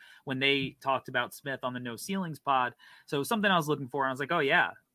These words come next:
you know, he's definitely a little face guardy." And it wasn't, and I was thinking, like, "Oh, maybe it's just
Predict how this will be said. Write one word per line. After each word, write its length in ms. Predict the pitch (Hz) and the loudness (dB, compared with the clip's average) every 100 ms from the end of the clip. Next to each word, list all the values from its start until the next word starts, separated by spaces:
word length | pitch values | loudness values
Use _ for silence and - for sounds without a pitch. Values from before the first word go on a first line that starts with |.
| _ - | _ -12
you 100 | 123 | -10
know, 40 | |
he's 140 | 123 117 | -8 -2
definitely 320 | 151 185 160 | 0 0 -2
a 60 | |
little 180 | 147 147 | -2 -4
face 240 | - 175 - | -2 -2 2
guardy." 280 | 131 135 | 2 2
And 80 | 139 | 0
it 80 | 139 | 0
wasn't, 440 | 143 190 202 175 - | 0 0 0 -4 -8
and 100 | 156 | -2
I 60 | 143 | -2
was 100 | 139 | 0
thinking, 200 | 156 139 | -4 -4
like, 140 | 135 | -2
"Oh, 120 | 151 131 | -2 -2
maybe 260 | 135 135 | -4 -4
it's 160 | 123 - | -6 -6
just 360 | 135 127 - | -4 -4 -6